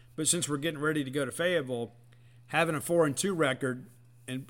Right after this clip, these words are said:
'cause I think it's gonna be tough to win that series at Arkansas. I think we all would agree with that. But you can't go up there and get swept. But if you find a way to get one, well, then all of a sudden, uh, you come out of, you know, the first three S E C series, S E C series,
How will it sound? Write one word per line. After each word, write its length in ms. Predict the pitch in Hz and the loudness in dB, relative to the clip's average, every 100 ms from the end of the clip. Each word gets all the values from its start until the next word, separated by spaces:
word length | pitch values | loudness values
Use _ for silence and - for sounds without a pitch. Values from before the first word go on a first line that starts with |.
| - | -8
'cause 160 | 135 | -4
I 140 | 147 151 | -2 -2
think 220 | 196 175 | 0 -2
it's 80 | 127 | 0
gonna 160 | 143 | -2
be 60 | 131 | 0
tough 260 | - 147 | 0 0
to 80 | - | 0
win 160 | 131 139 | 0 0
that 120 | 123 | -2
series 320 | - 139 127 | -2 0 -2
at 60 | 127 | -2
Arkansas. 420 | 127 131 123 131 | -2 -2 -4 -6
I 60 | 120 | -6
think 160 | 139 | -4
we 140 | 135 127 | -4 0
all 180 | 127 | 0
would 120 | 131 113 | 0 0
agree 240 | 127 160 | 2 4
with 120 | 143 | 2
that. 300 | 120 110 110 - - - - | -2 -10 -12 -20 -20 -20 -10
But 160 | 147 - | -6 -4
you 60 | |
can't 280 | 123 180 180 | -2 0 0
go 100 | 156 | 2
up 120 | 156 | 2
there 140 | 156 147 | 2 0
and 120 | 127 | 0
get 160 | 127 - | -2 -4
swept. 480 | - 151 151 127 | 2 4 4 0
But 60 | 143 | -6
if 100 | 135 | -6
you 80 | 135 | -2
find 240 | 175 185 | 2 2
a 60 | 160 | 4
way 160 | 147 | 2
to 60 | 135 | 2
get 220 | 123 135 | -2 -6
one, 500 | 123 165 208 131 139 - - - | -2 4 4 4 -2 -6 -16 -10
well, 140 | 156 151 | -4 0
then 80 | |
all 220 | 156 139 120 | 2 2 0
of 80 | |
a 60 | 117 | 2
sudden, 520 | - 220 220 139 131 - - - - - | 4 4 2 -2 -6 -8 -20 -20 -20 -6
uh, 60 | 139 | -4
you 80 | |
come 200 | 127 170 | 0 2
out 160 | 156 143 | 4 2
of, 240 | 135 135 | 0 -2
you 80 | 147 | -4
know, 120 | 143 139 139 | -4 -6 -8
the 80 | 131 | -6
first 340 | - 165 135 | 0 0 0
three 220 | 151 151 | -2 2
S 200 | 139 139 135 | 4 2 2
E 60 | |
C 180 | 127 165 | 0 2
series, 300 | 214 160 131 143 | 4 2 0 0
S 220 | 147 160 | 0 2
E 40 | |
C 160 | 135 135 | 0 0
series, 680 | - 202 175 135 131 - | 0 2 2 0 -2 -6